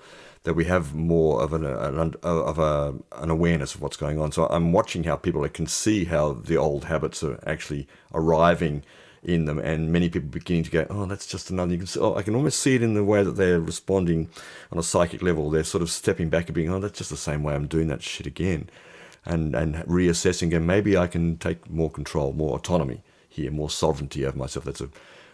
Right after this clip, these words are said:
a word that a lot of people use these days, um, towards this particular situation that I'm in. I think that's one of the gifts of this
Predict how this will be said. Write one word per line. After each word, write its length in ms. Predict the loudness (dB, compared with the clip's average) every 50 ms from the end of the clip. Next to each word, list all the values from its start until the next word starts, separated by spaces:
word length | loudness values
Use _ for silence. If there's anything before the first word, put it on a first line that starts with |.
| _ _
a 80 | -2
word 220 | 2 2 2 2 2
that 80 | 2
a 40 | 2
lot 80 | 0 0
of 40 |
people 160 | 0 0 -2 0
use 240 | 0 0 0 0
these 160 | -2 -4 -2 0
days, 260 | 0 0 0 0 -4 -12 -20 -20 -20 -20 -20 _ -2
um, 320 | 0 2 2 0 -2 -4 -4
towards 520 | -2 0 2 4 4 4 2 2 -2 -6
this 120 | -8 -8
particular 380 | -8 -10 -8 -6 -6 -6 -6 -10
situation 640 | -10 -10 -10 -8 -2 -2 -2 -2 -2 -4 -6 -6
that 100 | -6 -6
I'm 140 | -4 -2 -2
in. 100 | 0 0
I 80 | 0 0
think 160 | 0 0 2
that's 300 | 2 2 2 0 -4 -4
one 240 | 2 4 4 4 4
of 80 | 4
the 100 | 2 0
gifts 680 | 0 -2 -6 -2 0 0 0 -2 -8 -6 -6 -4 -4 -4
of 240 | -2 -2 -2 -2 -2
this 380 | -4 -4 -4 -2 -4 -4 -6